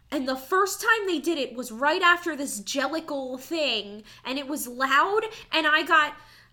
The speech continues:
I, I was like, "What are we doing? What are we doing here? What's, what is the mood? What are we doing? Hello?" <laughs> Like, what,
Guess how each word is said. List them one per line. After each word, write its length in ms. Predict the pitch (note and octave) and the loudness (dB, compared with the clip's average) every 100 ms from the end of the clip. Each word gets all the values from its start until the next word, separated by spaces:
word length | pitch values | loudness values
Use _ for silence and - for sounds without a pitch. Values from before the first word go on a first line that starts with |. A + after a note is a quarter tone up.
| _ _ _ | _ _ _
I, 380 | - E4 F#4 F4 - | 4 6 6 4 2
I 140 | E4+ | 2
was 180 | D#4+ E4+ | 4 2
like, 180 | F4 D#4+ | 0 2
"What 100 | C4+ | 0
are 60 | C#4 | 2
we 80 | |
doing? 340 | C#4 D4 F#3 - | -2 -4 -6 -6
What 100 | C4+ | -4
are 60 | C4 | -2
we 80 | C#4+ | -2
doing 200 | D4+ A#3 | -2 -4
here? 180 | F#3+ F3+ | -8 -2
What's, 320 | C#4 C#4+ B3 | -2 -2 0
what 180 | C#4 C#4 | 0 0
is 140 | - | -2
the 80 | C#4 | -4
mood? 280 | C4+ G3 F#3+ | -4 -6 -4
What 140 | C#4 | -4
are 20 | |
we 60 | D4 | -2
doing? 400 | C#4+ G3+ G3 A#3 - - - - _ _ _ _ _ _ | -4 -6 -8 -14 -20 -20 -20 -20 _ _ _ _ _ _
Hello?" 480 | C#4 D4 C#4 G#3 - | -4 4 4 4 4
<laughs> 640 | F4 D#4+ C#4 G#4+ F4+ A#4+ - - - _ - - G4+ | 4 6 8 10 10 6 2 -4 -10 _ -14 -12 -4
Like, 160 | D#4+ - | -2 0
what, 160 | D4 D4 | 2 4